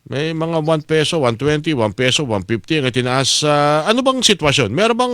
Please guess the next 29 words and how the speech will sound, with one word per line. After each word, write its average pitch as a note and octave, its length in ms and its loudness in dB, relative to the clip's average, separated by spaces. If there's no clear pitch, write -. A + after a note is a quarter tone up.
ano, F3 160 2
meron A3 240 0
ba G#3+ 80 -2
tayong G#3 320 0
kakulangan F3 480 -2
na C#3+ 60 0
supply D3 340 -2
at E3 80 -2
maaari C#3+ 400 0
kinokontrol C3+ 560 0
yung A2+ 80 -2
pag-ano A2 320 -2
niyan? B2+ 240 -6
Yang, B2 200 4
ah, A2+ 720 2
yang, A2 240 0
yang A2+ 160 2
pagbebenta A#2 480 0
niyan A#2 160 0
sa A#2+ 80 -2
mga G#2+ 160 -2
pamilya, A2 400 0
lalo F3 240 4
sa F#3+ 160 4
mga G3 160 6
grocery, E3+ 560 2
ah, A#2 160 0
Sir C3+ 160 0
Francis? A2+ 560 -2